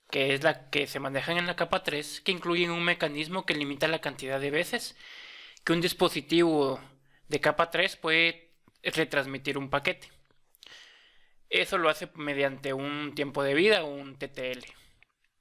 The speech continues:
Si lo quisiéramos ver de una forma gráfica, la computadora A, la computadora P C cuatro, perdón, va a enviar un paquete hacia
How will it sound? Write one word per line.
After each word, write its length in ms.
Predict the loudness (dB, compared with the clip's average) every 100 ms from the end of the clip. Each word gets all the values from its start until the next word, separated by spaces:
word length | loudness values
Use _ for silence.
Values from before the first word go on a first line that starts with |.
| _ -20 -20 -20 _ -14 -12 -12 -16 -20 -20 -6
Si 120 | 2 4
lo 160 | 4
quisiéramos 580 | 2 2 2 2 -6 -4
ver 240 | 2 2 0 -16
de 140 | -10
una 180 | -6 -6
forma 380 | -2 -2 2 2
gráfica, 580 | 4 0 -4 -4 -4 -4 _ _ _ _ _ _ _ _ _ _ _ -20 -20 -20 -20 _ _ -6
la 260 | 2 2
computadora 800 | 2 -10 -10 -12 -2 2 4 2 0
A, 260 | -2 -2 -8 _ _ _ _ _ _ _ _ _ _ -8
la 100 | -6
computadora 600 | -6 0 4 6 4 2
P 80 | -4
C 160 | -4
cuatro, 340 | 0 0 0 0
perdón, 340 | -2 -2 -6 -6
va 140 | 0
a 40 |
enviar 280 | 2 4 2
un 100 | 2
paquete 640 | -2 -2 -4 -4 -6 -6 _ _ _ _ _ _ -20 -20 -6
hacia 680 | 2 2 0 -2 0 0